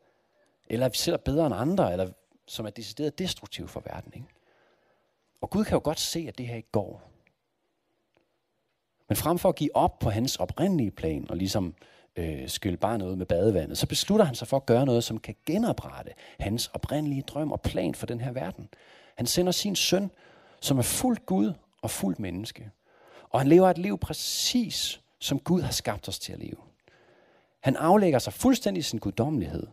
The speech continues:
og au-, autoritet, og han udlever alle Guds hensigter og forhåbninger for menneskeheden. Altså kort sagt, alt det, som vi var skabt til at gøre, det liv, som vi var skabt til at leve, det udlever Jesus. Og menneskets fulde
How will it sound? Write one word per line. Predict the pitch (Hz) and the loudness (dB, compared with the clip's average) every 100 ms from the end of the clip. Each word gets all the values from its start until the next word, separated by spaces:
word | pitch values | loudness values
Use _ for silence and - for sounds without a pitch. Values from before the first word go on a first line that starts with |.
| _ - | _ -4
og | 85 | -2
au-, | 87 - | -2 0
autoritet, | 92 - 87 - 202 202 | 0 0 -2 0 0 0
og | 113 | -2
han | 123 - | -2 0
udlever | 208 202 123 - | 2 4 2 2
alle | 131 208 233 | 0 0 -2
Guds | - 196 - | -2 -4 -4
hensigter | 98 226 240 87 - 76 - - - - - | -2 0 2 0 -2 -6 -6 -12 -20 -8 -4
og | 113 | 0
forhåbninger | 117 131 180 104 85 85 | 8 8 8 4 -6 -4
for | 107 | -4
menneskeheden. | 101 123 135 87 80 | -2 -2 -4 -6 -2
Altså | 107 120 | -2 -2
kort | - 156 | 6 6
sagt, | - 156 - - - - 175 | 6 2 0 -20 -20 0 2
alt | 185 - | 2 0
det, | 175 | -2
som | 156 143 | -2 -2
vi | 208 | -4
var | 175 | -4
skabt | - - 73 - - - _ _ _ _ - | -4 -4 -4 -6 -12 -14 _ _ _ _ -8
til | 120 | -6
at | 107 | -2
gøre, | 87 87 | -2 0
det | 151 | 0
liv, | 165 185 | 0 -4
som | 156 143 | -6 -2
vi | 226 | 0
var | 180 | 0
skabt | - - - | -2 -6 -8
til | - | -10
at | - | -8
leve, | 78 85 - | -8 -10 0
det | 170 | 2
udlever | - 170 160 117 | 2 0 2 2
Jesus. | 104 147 - - - - _ _ _ _ _ _ _ _ _ _ _ - | 0 -4 -6 -14 -20 -20 _ _ _ _ _ _ _ _ _ _ _ -2
Og | 120 | 2
menneskets | 151 196 - - | 2 2 -2 -6
fulde | - 160 202 214 | -4 -2 2 0